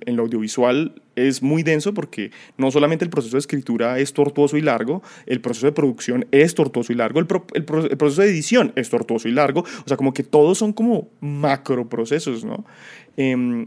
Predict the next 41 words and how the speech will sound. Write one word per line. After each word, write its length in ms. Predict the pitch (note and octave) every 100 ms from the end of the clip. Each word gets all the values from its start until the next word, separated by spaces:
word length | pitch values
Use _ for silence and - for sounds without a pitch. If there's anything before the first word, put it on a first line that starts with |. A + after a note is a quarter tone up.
| -
en 100 | C3+
la 80 | C3
música, 320 | C3+ D3 F3+
escribir 280 | D3 - C3
una 120 | C#3
canción 300 | D#3+ D#3 A#2+
puede 180 | A#2 D3
ser 120 | D3+ D3+
un 80 |
tema 220 | D3+ D3+ D3+
tan 140 | D#3+
sencillo 340 | B2 A2 G#2 G#2+
como 160 | C#3+
media 320 | B2 A2+ A2+
hora, 220 | A#2+ C3 B2+
noventa 320 | A#2 A2 B2
minutos, 480 | B2+ A#2 - - - _ _ _ -
y 100 | C3
ya. 320 | G3 - - - - - -
Sí, 220 | - F3+ -
y, 180 | D3+ -
y 100 | D#3
en 80 | C#3+
ese 140 | C3+
sentido, 320 | F#3+ D#3+ C3+
pues, 120 | C#3+ C#3+
el 80 |
tiempo 180 | A#2+ A#2+
invertido 360 | C#3+ D#3 - B2+
de 60 | D3+
desapegarte 640 | C#3+ A#2 A#2+ A#2 A2+ D#3
de 60 | C#3
algo, 200 | A#2 C#3
tú 120 | D#3
puedes 380 | D#3 D#3+ D#3 - -
calificarlo 560 | C#3+ C3+ A#2+ A#2+ A#2+
como 160 | C3+ B2
"qué 80 | A2
canción 320 | A#2+ A#2+ C3
tan 180 | C#3+ D3
mala", 340 | B2 A#2+ C3